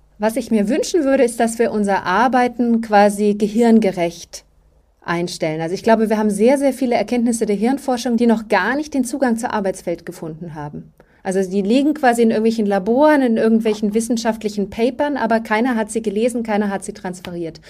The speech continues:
Um da mal ein Beispiel zu geben, ich glaube zum Beispiel, dass wir diese langen Arbeitstage, die viele Manager haben,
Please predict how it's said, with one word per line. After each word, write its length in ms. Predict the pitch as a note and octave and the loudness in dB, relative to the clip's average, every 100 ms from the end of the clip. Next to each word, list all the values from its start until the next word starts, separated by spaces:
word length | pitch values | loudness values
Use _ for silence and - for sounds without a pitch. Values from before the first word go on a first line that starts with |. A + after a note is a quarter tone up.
| - - | -20 -10
Um 80 | G3+ | -4
da 120 | G3 | -2
mal 80 | G3 | -2
ein 140 | F#3+ | -2
Beispiel 340 | F#3+ F#3+ - A3+ | 0 -2 0 -2
zu 160 | A3+ | -2
geben, 260 | G#3+ G3+ G3+ | -2 -2 -2
ich 160 | - - | -6 -6
glaube 360 | F#3+ G3 G3+ | -2 0 -2
zum 160 | G3+ G3+ | -6 -6
Beispiel, 340 | F#3+ F#3 G#3 | -6 -4 -4
dass 260 | G3 F#3 - | -2 -4 -6
wir 120 | F#3+ | -8
diese 340 | F3+ F#3 F3 E3+ - - - | -6 -6 -6 -8 -16 -20 -12
langen 420 | - F3+ B3+ C#4+ A3 | -2 0 0 0 0
Arbeitstage, 920 | F#3+ A3+ G#3+ F3+ - F#3 E3 E3+ F3 | 2 2 2 0 -4 -6 -4 -4 -6
die 100 | F3+ | -6
viele 260 | - F#3 | -6 -6
Manager 500 | F3 F3+ F#3+ G3 D#3 | -2 0 0 0 -4
haben, 300 | D#3 D3+ D#3 | -4 -8 -8